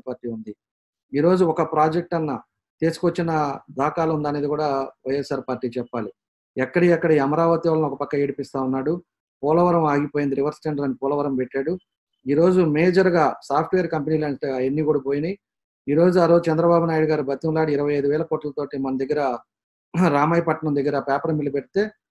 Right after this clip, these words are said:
ఫౌండేషన్ స్టోన్ వేస్తే వాళ్ళు కూడా భయపడేసి వాళ్ళు కూడా కంపెనీ కూడా మానేసి వెళ్ళిపోయారు. ఈ రోజు, ఆ, ఏ అయితే ఒక్కటన్నా చెప్పుకోవటానికి ఏదైనా చేశారా?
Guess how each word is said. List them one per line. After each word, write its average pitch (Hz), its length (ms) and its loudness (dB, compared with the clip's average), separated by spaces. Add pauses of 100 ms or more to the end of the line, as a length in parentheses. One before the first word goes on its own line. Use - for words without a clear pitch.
(240)
ఫౌండేషన్ 165 500 0
స్టోన్ 147 240 -2
వేస్తే 143 260 -2
వాళ్ళు 151 300 2
కూడా 156 480 2 (240)
భయపడేసి 147 460 0
వాళ్ళు 139 240 2
కూడా 139 480 0
కంపెనీ 131 260 -4
కూడా 139 160 -2
మానేసి 131 380 -2
వెళ్ళిపోయారు. 139 460 -4 (540)
ఈ 147 60 -2
రోజు, 160 640 6 (420)
ఆ, 160 80 0 (1120)
ఏ 165 220 6
అయితే 196 460 6 (180)
ఒక్కటన్నా 180 720 0 (140)
చెప్పుకోవటానికి 170 600 -4
ఏదైనా 160 240 -2 (100)
చేశారా? 127 360 -2